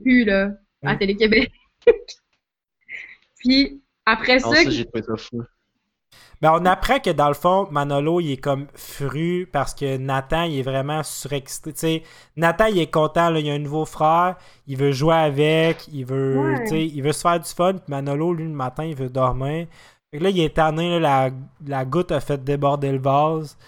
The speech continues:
Speaker 2: Nathan
Speaker 1: <laughs>
Speaker 2: décide de faire la grève de la faim jusqu'à
Speaker 1: Non,
Speaker 2: temps
Speaker 1: pas Nathan, c'est Manolo qui
Speaker 2: Ben
Speaker 1: décide
Speaker 2: ouais,
Speaker 1: de faire
Speaker 2: Manolo
Speaker 1: la faim.
Speaker 2: fait la grève de la faim jusqu'à temps que les parents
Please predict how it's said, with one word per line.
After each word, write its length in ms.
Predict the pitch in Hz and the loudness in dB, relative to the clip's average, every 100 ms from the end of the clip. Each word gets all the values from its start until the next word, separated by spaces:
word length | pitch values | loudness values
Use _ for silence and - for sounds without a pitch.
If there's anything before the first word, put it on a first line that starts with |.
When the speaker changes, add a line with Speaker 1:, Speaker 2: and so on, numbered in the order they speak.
| - _ 139 | -20 _ -6
Speaker 2:
Nathan 280 | 135 160 165 | 0 2 2
Speaker 1:
<laughs> 0 | |
Speaker 2:
décide 420 | 147 - 165 156 | 2 2 2 2
de 140 | 139 | 0
faire 420 | 131 147 151 151 - - - 135 | 2 2 4 2 -4 -20 -10 0
la 180 | 131 | 0
grève 500 | 131 127 151 175 196 | 0 -2 2 2 2
de 100 | 160 | 2
la 260 | 147 135 135 | 2 4 2
faim 540 | - - - 175 190 185 - | 0 -2 2 2 2 -4 -6
jusqu'à 560 | 135 143 214 - 170 151 - | -2 0 0 2 2 2 6
Speaker 1:
Non, 60 | |
Speaker 2:
temps 160 | 349 359 | 6 8
Speaker 1:
pas 120 | 370 | 8
Nathan, 580 | 359 254 - 311 320 208 | 8 6 0 2 4 4
c'est 80 | 220 | 4
Manolo 480 | 247 262 262 311 285 | 6 6 6 6 4
qui 120 | - | 2
Speaker 2:
Ben 80 | 170 | 4
Speaker 1:
décide 140 | 165 165 | 6 6
Speaker 2:
ouais, 80 | |
Speaker 1:
de 40 | 175 | 4
faire 80 | 151 | 2
Speaker 2:
Manolo 520 | 151 165 165 175 196 | 0 2 4 4 4
Speaker 1:
la 60 | 190 | 2
faim. 60 | 185 - | -2 -4
Speaker 2:
fait 220 | 160 160 _ _ _ _ - | -6 -6 _ _ _ _ -4
la 140 | 143 | -2
grève 220 | 135 156 180 | 0 0 2
de 80 | |
la 180 | 165 143 | 2 2
faim 360 | 175 160 175 175 | 0 -2 -2 -4
jusqu'à 500 | 135 151 196 - 151 | -6 -6 -4 -4 -4
temps 220 | - 160 | -2 -6
que 140 | 160 135 | -4 -6
les 180 | 127 | -6
parents 640 | 127 131 131 127 143 156 | -4 -2 0 0 -2 -4